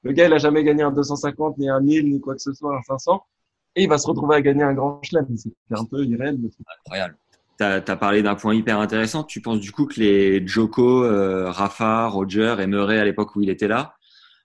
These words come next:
Speaker 2: ont tellement mis de côté les soucis financiers que mentalement, tu te bats beaucoup plus pour marquer la légende de ton sport quelque part ?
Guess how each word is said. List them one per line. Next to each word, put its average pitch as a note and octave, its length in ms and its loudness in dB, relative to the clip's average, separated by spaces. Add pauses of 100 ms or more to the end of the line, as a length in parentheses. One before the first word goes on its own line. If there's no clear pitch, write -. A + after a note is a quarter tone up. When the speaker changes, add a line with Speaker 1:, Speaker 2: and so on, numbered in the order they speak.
(240)
Speaker 2:
ont G#2+ 120 -2
tellement D#3 520 2
mis C#3 160 -4
de - 60 -18
côté C#3 440 0
les G#2+ 140 -2
soucis A2+ 320 -10
financiers A#2+ 640 -4 (260)
que G2+ 380 0 (320)
mentalement, A#2 880 0
tu F#2+ 160 -14
te G2 60 -10
bats G2+ 120 0
beaucoup A2 280 -4
plus D3+ 260 -4
pour G#2 220 -4
marquer A2+ 360 0
la A#2+ 140 0
légende A2+ 320 0
de A2 60 0
ton A2 160 -8
sport D3 260 -10
quelque A#2+ 220 -10
part ? C#3+ 320 -12